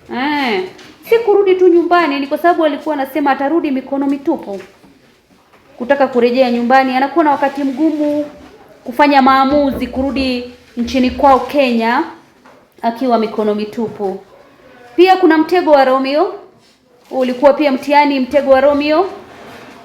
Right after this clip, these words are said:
Anavutiwa kwa Romeo kutokana na gari lake la kifahari na utanashati wake. Hata hivyo, ananusurika kutolewa kafara. Kwa hivyo ni mtego wa Romeo. Sema, ananusurika kutolewa kafara na Romeo.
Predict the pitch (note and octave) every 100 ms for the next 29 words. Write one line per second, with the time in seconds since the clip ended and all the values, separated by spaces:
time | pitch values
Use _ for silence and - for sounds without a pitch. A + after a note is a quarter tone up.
0 | - - A3+ C4 C4+ C4 - F4 F#4 F4
1 | D#4+ D#4+ D4+ C4+ D4 C#4 B3+ B3+ C4 C#4
2 | C#4 B3+ B3 B3+ B3+ C4+ C4+ B3 A#3+ B3
3 | B3+ B3 B3+ G#3+ G3+ G#3+ G#3+ A3+ A3+ A3+
4 | A#3 A#3+ A#3 G#3+ C#4+ E4 D#4+ D#4 C#4 C4
5 | C4 B3+ C#4 C#4 A#3+ A#3 A#3+ A#3+ G#3+ G#3+
6 | - G3 F3+ F3+ - - _ - C#4 D4+
7 | D4 C#4+ - F#4 F4+ D#4+ E4 D#4+ D#4+ -
8 | - - - B3+ C4+ C#4+ C#4 A#3+ B3 D#4
9 | D4 C#4+ C#4+ - - - - - - -
10 | C4 D4+ E4 E4+ F#4 G4+ D4+ D4 C#4 C#4+
11 | C#4+ C#4+ B3 C4+ B3 A#3 G#3 G#3+ G#3+ G3
12 | F3+